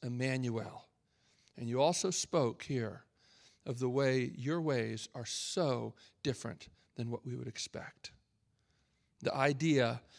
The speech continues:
that you would rescue through the birth of a child. Lord, help us to understand the significance of that, both for Isaiah's day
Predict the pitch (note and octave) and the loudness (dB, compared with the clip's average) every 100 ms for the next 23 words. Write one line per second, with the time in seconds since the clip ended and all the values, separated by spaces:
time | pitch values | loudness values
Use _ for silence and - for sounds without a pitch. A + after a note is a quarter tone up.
0 | - - C3 - C#3+ D#3+ C3+ A#2+ B2 E3 | -20 2 2 4 2 2 2 0 2 2
1 | E3+ - B2 - - - _ _ _ _ | 2 -2 -4 -6 -10 -18 _ _ _ _
2 | _ _ C3 A#2 A2 B2 C3+ C#3 C#3 B2 | _ _ -4 -4 0 0 0 -4 -2 -4
3 | - - - - - _ _ _ _ _ | -4 -10 -12 -18 -20 _ _ _ _ _
4 | _ _ _ _ _ _ _ _ _ _ | _ _ _ _ _ _ _ _ _ _
5 | - _ A3 C3 A#2+ A#2+ - A#2+ - - | -20 _ -6 -2 -2 -2 -4 -4 -6 -6
6 | B2+ B2 - B2+ A#2 A2+ A#2+ - A#2 A#2+ | -6 -6 -6 -6 -6 -6 -8 -8 -6 -6
7 | - B2 - - - - - _ - - | -8 -12 -12 -12 -14 -18 -20 _ -20 -20
8 | - _ - C3 A#2 B2+ C3 A#2 A#2 A#2 | -20 _ -2 -2 -2 -4 -4 -2 0 0
9 | A2+ A#2+ A#2 - A#2+ | 0 -4 -4 -6 -10